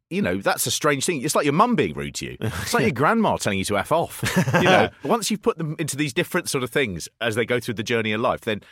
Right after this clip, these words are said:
Speaker 1: the rudeness seems to be sort of more compounded.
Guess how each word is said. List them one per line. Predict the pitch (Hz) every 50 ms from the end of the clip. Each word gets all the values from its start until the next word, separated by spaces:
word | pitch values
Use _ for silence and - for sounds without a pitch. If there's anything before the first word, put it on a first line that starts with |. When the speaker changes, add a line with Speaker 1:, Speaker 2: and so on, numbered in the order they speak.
| - - _ _
Speaker 1:
the | - 110
rudeness | 135 190 208 131 117 104 107 - - - -
seems | - - 135 135 117 -
to | - 113
be | - 127
sort | - - - -
of | 117 104
more | 123 143 147 139 139 135
compounded. | - - 143 139 - 156 160 180 180 131 - -